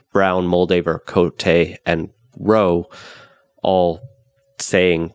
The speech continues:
Toronto was correct, or all saying the province was correct, with Abella, Karakastanis, Martin, and Kassir. God, I gotta get his name. All basically taking the Supreme Court, the Ontario Court of Queen's Bench, the lower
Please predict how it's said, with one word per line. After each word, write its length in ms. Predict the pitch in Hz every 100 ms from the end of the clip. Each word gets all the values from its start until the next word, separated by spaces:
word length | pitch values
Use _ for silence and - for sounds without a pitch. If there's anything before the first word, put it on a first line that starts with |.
| _
Toronto 380 | - 101 82 85
was 160 | 78 -
correct, 400 | - - 107 -
or 160 | 98 85 - -
all 120 | 104
saying 260 | - 98 92
the 80 |
province 360 | - 90 82 -
was 120 | 82
correct, 520 | - 101 95 - -
with 320 | - 87 82 -
Abella, 520 | 95 87 92 90 82 - -
Karakastanis, 720 | - 90 92 - 87 85 -
Martin, 300 | 90 82 -
and 120 | 78 - _ _ _
Kassir. 800 | - 95 87 - - 110 143 156 156 _ _ _
God, 160 | - 101
I 60 | 78
gotta 160 | 80
get 120 | 78
his 160 | 80 85
name. 260 | 80 78 78 _ - - - - -
All 460 | 101 92 90 82 - - _ _ _ _ _ _ _ _ _
basically 480 | - 110 143 - 117
taking 460 | - 110 - 104 101
the 420 | 98 95 92 80 _ _
Supreme 520 | - - - - 120 110
Court, 320 | - 95 - -
the 220 | 101 101
Ontario 460 | 98 - 110 107
Court 240 | 104 110 98
of 300 | 92 - -
Queen's 360 | - 104 92
Bench, 320 | - 101 - -
the 80 |
lower 340 | 110 117 98